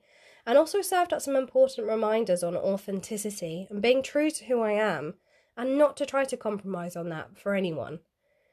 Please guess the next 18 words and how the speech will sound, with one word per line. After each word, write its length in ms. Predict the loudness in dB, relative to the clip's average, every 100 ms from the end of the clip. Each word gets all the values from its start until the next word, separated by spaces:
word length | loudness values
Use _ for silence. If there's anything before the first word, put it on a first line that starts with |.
| _ _ _ _
Compromise 580 | 0 2 4 6 6 4
in 100 | 2
relationships 680 | 4 2 0 -6 -6 -6 -8
is 100 | -10
key, 400 | -8 -8 -8 -14 -12
but 120 | -4
never 320 | 2 4 6
when 140 | 4 2
it 100 | 0
comes 280 | -4 -6 -4
to 100 | -4
your 100 | -2
identity 720 | -2 -2 -4 -8 -8 -8 -8
and 180 | -4 0
what 160 | 0 2
makes 420 | 0 0 -4 -8
you 240 | -6 -4
you. 520 | -4 -6 -6 -6 -10